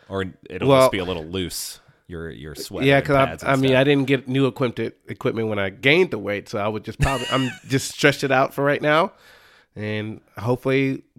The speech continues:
Speaker 2: I will get a good loose feeling when, uh, when the pounds drip away.
Speaker 1: Do love a good loose feeling, <laughs> unlike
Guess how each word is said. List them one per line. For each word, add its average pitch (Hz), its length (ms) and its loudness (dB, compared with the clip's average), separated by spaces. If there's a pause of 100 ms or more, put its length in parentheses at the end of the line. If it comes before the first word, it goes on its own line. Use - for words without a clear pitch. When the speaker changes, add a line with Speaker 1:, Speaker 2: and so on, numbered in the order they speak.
(160)
Speaker 2:
I 120 120 -4
will 123 100 -4
get 131 120 -2
a 117 80 -2
good 131 300 -4
loose 147 300 -2
feeling 131 440 -6
when, 131 140 -8
uh, 139 300 -12 (840)
when 113 400 -14 (380)
the 104 120 -16
pounds 139 520 -8 (160)
drip 123 280 -8
away. - 400 -12 (500)
Speaker 1:
Do 107 140 -8
love 113 260 -4
a 98 100 -6
good 107 440 -2
loose 110 440 2
feeling, 92 600 -2 (100)
<laughs> - 100 -8
unlike 147 680 2